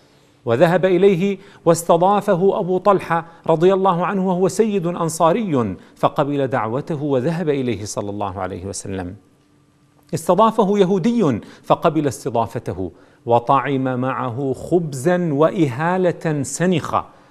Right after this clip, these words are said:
والإهالة طعام فيه دسم، وسنخة معناه أن طعمها قد تغير وأصبح غير جيد لطول مكثها،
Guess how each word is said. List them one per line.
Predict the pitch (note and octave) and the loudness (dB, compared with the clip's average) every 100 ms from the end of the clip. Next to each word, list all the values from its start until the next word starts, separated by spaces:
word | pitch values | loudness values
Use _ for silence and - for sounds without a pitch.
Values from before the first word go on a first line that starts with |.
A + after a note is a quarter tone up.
| - | -4
والإهالة | B2+ C#3 C3 G2 D#3 F#3 D#3+ F3 F#3 - - | -4 -2 -6 -2 -2 0 -2 -2 -6 -8 -4
طعام | F#3+ G3 F#3+ E3+ | -2 0 -2 -2
فيه | - E3 D#3 | -4 -4 2
دسم، | D#3 - A#2+ F#2+ - - | 2 2 -4 -4 -12 -12
وسنخة | - - G3+ G#3 D#3+ F#3 F#3+ - - | -10 -4 0 0 -2 -6 -8 -12 -10
معناه | D3+ C#3+ F#3 E3+ E3+ E3+ - - | -6 -4 -4 -4 -4 -6 -16 -6
أن | D#3+ D#3 | -2 -2
طعمها | D3 E3+ F3 D3 D3 | 0 -2 -2 -4 -6
قد | - D3 | -6 -10
تغير | - D3 A#2 D#3 C3 C3+ B2+ B2 C3 - - | -6 -6 -2 -2 0 0 0 0 -4 -10 -14
وأصبح | - - - C3 C#3 | -10 -8 -6 -4 -4
غير | G#2+ C3+ A#2 | -2 -2 -2
جيد | G2+ A#2+ A#2 G#2+ | -2 -4 -4 -4
لطول | A2+ A#2 A#2 C#3 A#2 | -4 -4 -2 -2 -2
مكثها، | A2 - - F2 F#2 F#2 | -4 -8 -12 -10 -12 -14